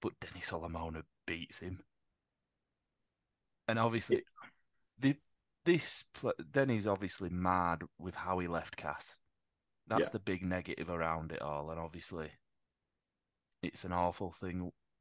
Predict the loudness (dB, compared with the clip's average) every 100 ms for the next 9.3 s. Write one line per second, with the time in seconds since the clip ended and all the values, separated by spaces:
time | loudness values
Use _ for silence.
0 | -14 -8 -4 -2 -2 -2 -4 -4 -8 -16
1 | -6 -2 4 6 6 4 -2 2 2 2
2 | 0 -2 -6 0 2 0 -2 _ _ _
3 | _ -14 -8 -4 -4 -6 -2 0 0 -4
4 | _ _ _ _ _ _ _ _ _ _
5 | _ _ _ _ _ _ _ _ _ _
6 | -14 -8 -2 0 0 0 2 4 4 4
7 | 4 4 2 -2 -8 -6 0 2 6 6
8 | 6 2 -2 -2 2 2 0 -4 -2 -2
9 | -2 -6